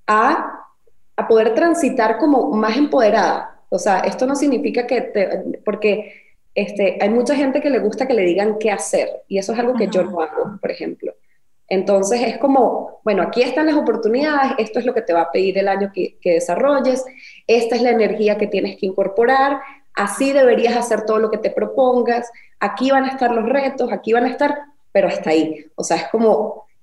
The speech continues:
Speaker 1: eh, es, es súper interesante y vie-, y vieras qué exacto y qué preciso que es.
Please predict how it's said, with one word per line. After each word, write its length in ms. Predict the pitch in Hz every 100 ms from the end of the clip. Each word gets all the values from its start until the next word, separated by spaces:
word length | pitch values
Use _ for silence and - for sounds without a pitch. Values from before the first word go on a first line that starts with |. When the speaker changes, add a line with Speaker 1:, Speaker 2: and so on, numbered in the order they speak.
| -
Speaker 1:
eh, 220 | 180 175
es, 220 | 185 180 -
es 200 | 196 185
súper 240 | 240 254 247
interesante 760 | 226 190 180 180 170 165 160
y 120 | 190
vie-, 280 | 185 185 175 202
y 80 |
vieras 380 | 190 185 226 -
qué 220 | - 220 226
exacto 560 | 226 214 202 - 220
y 100 | 202
qué 120 | -
preciso 580 | - 190 196 202 185 185
que 260 | - - -
es. 240 | - _